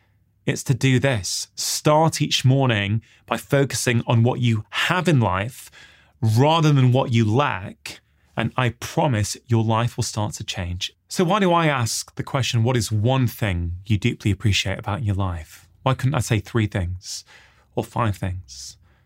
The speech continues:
Well, of course I could have. And of course there are benefits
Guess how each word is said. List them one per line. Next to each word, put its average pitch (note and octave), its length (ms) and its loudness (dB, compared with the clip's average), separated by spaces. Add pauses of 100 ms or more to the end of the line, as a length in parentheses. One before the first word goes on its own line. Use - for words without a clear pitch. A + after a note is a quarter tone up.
(360)
Well, F3+ 240 -2 (160)
of - 100 -16
course F3 220 0
I B2+ 80 -2
could - 220 0
have. F#2+ 300 -6 (320)
And A#2+ 80 0
of A2+ 100 -2
course - 260 -2
there B2+ 80 0
are G#2+ 60 2
benefits B2 800 -4